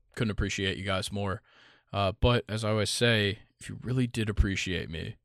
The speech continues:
you would be following us on Instagram, TikTok, even Twitter. Posted one of the clips on Twitter. If you would have liked it, maybe Jeff Basson would have seen it. Just saying. Um, but, yeah, of course, follow us on there.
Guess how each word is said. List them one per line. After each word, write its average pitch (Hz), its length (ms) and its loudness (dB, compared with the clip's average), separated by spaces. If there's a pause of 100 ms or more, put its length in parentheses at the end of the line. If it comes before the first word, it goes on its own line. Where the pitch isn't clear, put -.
(960)
you 120 140 -2
would 151 80 0
be 160 80 0
following 127 360 -2
us - 140 -4
on 95 100 -4
Instagram, - 520 -4 (180)
TikTok, - 500 -2 (220)
even 165 220 -2
Twitter. 196 500 0 (560)
Posted 110 260 0
one 113 120 0
of 120 80 2
the 127 60 0
clips 143 260 2
on 151 120 6
Twitter. 190 480 6 (840)
If - 100 -16
you 104 120 0
would 110 80 2
have 117 80 2
liked 147 260 4
it, 123 100 2
maybe 127 240 2
Jeff 147 240 2
Basson 135 380 2
would 139 80 0
have 139 80 -2
seen 202 240 -2
it. - 140 -2 (380)
Just - 180 -8
saying. 175 400 -4 (720)
Um, 101 480 4 (580)
but, 110 340 4
yeah, 107 200 0
of - 100 -10
course, 117 240 0
follow 110 260 2
us 104 120 -2
on 101 120 -2
there. 104 340 2